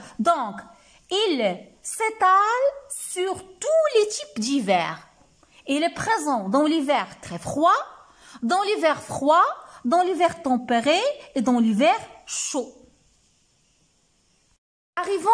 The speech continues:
mes chers élèves, à une question que je veux que vous ne perdez pas les points. C'est un cadeau. C'est calculer le coefficient pluviométrique Q de chaque station.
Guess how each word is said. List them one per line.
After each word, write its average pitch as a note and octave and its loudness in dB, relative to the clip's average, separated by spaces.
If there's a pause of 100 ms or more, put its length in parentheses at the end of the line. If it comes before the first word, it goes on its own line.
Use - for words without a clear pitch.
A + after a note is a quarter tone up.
mes A#4+ 0
chers B4+ -4
élèves, F4 0
à E4 -2
une E4 -2
question G4 -6 (180)
que D#4+ 4
je C4 0
veux D4 0
que F4+ -4
vous B3+ 2
ne C#4+ 2
perdez C4 -2
pas D4+ -4
les A#3 -2
points. G#3+ -4
C'est G#3 -10
un G#3+ -2
cadeau. A#3+ -2 (180)
C'est F4 -6
calculer D4 -2
le B3+ 0
coefficient C#4 -4
pluviométrique A#3 -4
Q D#4 -2
de F#3+ -4
chaque C4+ -6
station. - -12